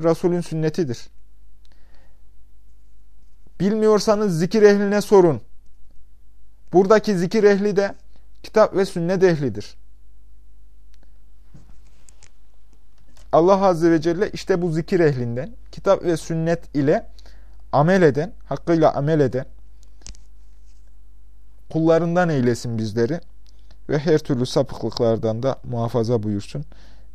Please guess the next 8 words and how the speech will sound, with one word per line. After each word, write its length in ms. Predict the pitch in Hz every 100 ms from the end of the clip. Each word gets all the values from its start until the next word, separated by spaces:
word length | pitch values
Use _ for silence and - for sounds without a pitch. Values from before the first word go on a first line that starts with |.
| - -
Ee, 400 | 110 110 110 - - - - - - - - - - - - - - - - - - -
tam 240 | - 170 175
fitnelerin 640 | - 165 156 151 151 180 -
öbeklendiği 800 | 151 147 147 151 151 139 156 190 - - - - - - - -
asırlarda 640 | 131 139 151 139 147 147 139
yaşıyoruz. 460 | 117 - 110 110
Bizden 280 | 131 127 143
öncekiler, 640 | 143 139 143 147 139 127